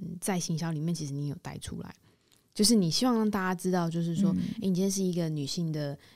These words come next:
Speaker 1: 一个经营者，那另外就是说你也是一个妈妈，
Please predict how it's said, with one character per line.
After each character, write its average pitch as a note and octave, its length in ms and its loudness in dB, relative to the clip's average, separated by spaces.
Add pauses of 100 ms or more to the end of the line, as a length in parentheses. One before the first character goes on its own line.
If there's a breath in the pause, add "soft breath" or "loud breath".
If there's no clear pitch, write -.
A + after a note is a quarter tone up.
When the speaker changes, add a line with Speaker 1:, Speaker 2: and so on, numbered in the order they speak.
Speaker 1:
一 F3 100 0
个 D3 300 0
经 F#3 200 2
营 E3 160 -2
者， D#3+ 400 -4
那 F3+ 200 -2
另 F3 120 2
外 F3 140 2
就 E3 60 0
是 E3+ 60 2
说 E3+ 140 0
你 F3 180 2
也 C#3+ 120 0
是 D#3 140 -4
一 D3 40 -2
个 D3+ 100 -2
妈 E3+ 200 0
妈， G#3+ 260 2